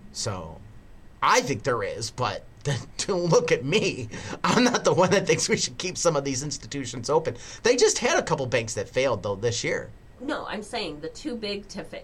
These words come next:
Speaker 2: oh, they're too big to fail. Don't, don't worry about it. No,
Speaker 1: Oh.
Speaker 2: they've got a lot of... They've got a lot more rules no.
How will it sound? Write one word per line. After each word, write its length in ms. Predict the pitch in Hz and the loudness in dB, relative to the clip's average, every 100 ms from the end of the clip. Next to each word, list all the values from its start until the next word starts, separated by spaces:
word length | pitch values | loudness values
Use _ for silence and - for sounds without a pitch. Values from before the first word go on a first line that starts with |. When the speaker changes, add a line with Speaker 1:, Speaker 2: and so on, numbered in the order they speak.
| - | -6
Speaker 2:
oh, 280 | 180 208 - | -2 -2 -2
they're 180 | 180 | -4
too 180 | 196 226 | -6 -10
big 220 | - 160 151 | -8 -10 -10
to 60 | |
fail. 440 | - 156 147 - - | -12 -10 -10 -12 -12
Don't, 580 | 135 147 - - 160 190 | -14 -14 -16 -18 -18 -12
don't 180 | 165 143 | -12 -8
worry 260 | 147 131 | -10 -10
about 300 | 107 110 - | -12 -12 -14
it. 100 | - - | -14 -6
No, 140 | 202 | 0
Speaker 1:
Oh. 300 | 170 175 156 - | 4 6 4 2
Speaker 2:
they've 80 | - | 0
got 260 | 175 165 | -2 -2
a 80 | 151 | -4
lot 400 | 151 165 175 180 | -4 -2 0 -2
of... 160 | 147 151 - - - - - - - - - | -4 -10 -18 -20 -20 -20 -20 -20 -20 -20 -10
They've 200 | 160 160 | -10 -4
got 220 | 175 165 | -2 -2
a 60 | |
lot 400 | 151 156 160 151 | -4 -4 -4 -4
more 720 | 175 165 160 151 147 143 151 - - - - - - - - - - - | -10 -10 -8 -6 -4 -6 -8 -14 -18 -18 -18 -18 -18 -18 -18 -18 -18 -12
rules 580 | 160 180 160 - - - - - - - - - | -8 -6 -6 -8 -14 -18 -18 -18 -18 -18 -16 -12
no. 220 | 127 | -12